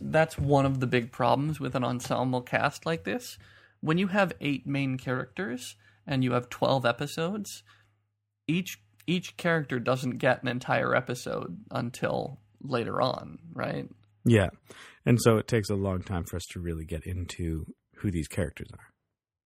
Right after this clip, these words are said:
Speaker 1: Yeah, yeah. And, and I guess Riley was just the last one we really got to.
Speaker 2: Yeah, and I think they saved it to the, till the end for it to be a little more of a, a big reveal at the end where she has to drive the car out.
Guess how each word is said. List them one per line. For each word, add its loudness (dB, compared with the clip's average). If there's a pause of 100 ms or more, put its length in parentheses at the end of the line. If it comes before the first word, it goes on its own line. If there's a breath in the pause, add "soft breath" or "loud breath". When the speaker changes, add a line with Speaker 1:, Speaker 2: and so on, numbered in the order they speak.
(340)
Speaker 1:
Yeah, 4 (200)
yeah. -4 (180)
And, 2
and 2
I 4
guess -2
Riley 6
was -4
just -8
the 2
last -2
one -2
we -6
really -8
got -6
to. -10 (920 loud breath)
Speaker 2:
Yeah, 12
and 8
I 8
think 2
they 6
saved 4
it 0
to -4
the, -4
till -4
the 2
end -2
for -6
it -8
to -8
be -2
a -2
little -2
more -2
of -6
a, -4 (160)
a -4
big 2
reveal 0
at -4
the -2
end 0
where -2
she -6
has -4
to -8
drive -4
the -6
car -2
out. -2